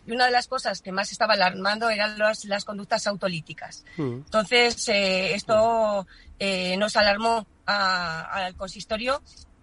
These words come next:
Speaker 1: y decidimos hacer una mesa especial para estudiar con profundidad qué estaba pasando. En esa mesa participaron orientadores, centros de salud,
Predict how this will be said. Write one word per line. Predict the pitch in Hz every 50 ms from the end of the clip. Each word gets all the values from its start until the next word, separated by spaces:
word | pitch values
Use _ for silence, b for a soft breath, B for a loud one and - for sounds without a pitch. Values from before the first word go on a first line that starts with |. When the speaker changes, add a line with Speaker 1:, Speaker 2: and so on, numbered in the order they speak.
| - - _ _ _ - _ - -
Speaker 1:
y | - 208 208 190 180 180
decidimos | 180 196 185 - 208 202 247 247 214 170 160 - - - -
hacer | - 185 185 - 226 214 226
una | 220 214 208
mesa | 233 233 233 - 196
especial | - - 185 170 - 190 202 226 240
para | - 226 208
estudiar | 190 - - 196 196 208 214
con | - 208 220
profundidad | 226 208 - 214 208 202 208 208 202
qué | -
estaba | 180 - 175 175 165
pasando. | - - - - 214 240 254 277 302 b b b b b b b b b b
En | - 220
esa | 220 208 - 220
mesa | 226 220 - 240 240 214
participaron | 214 208 202 196 190 220 - 196 202 202 196 190
orientadores, | 190 185 185 196 196 190 190 196 202 196 202 202 -
centros | - 196 196 185 185
de | 175 185
salud, | 170 - 190 190 226 262 277